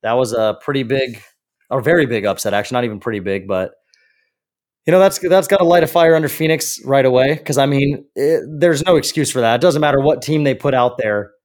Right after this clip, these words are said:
They should have beat that team by twenty plus, and the fact that they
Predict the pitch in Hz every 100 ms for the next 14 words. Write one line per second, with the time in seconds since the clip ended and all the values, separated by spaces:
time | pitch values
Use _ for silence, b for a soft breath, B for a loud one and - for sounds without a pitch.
0 | _ _ - 151 143 160 143 110 156 -
1 | 139 131 139 139 123 113 147 139 123 139
2 | 123 117 123 117 147 139 147 131 127 120
3 | 113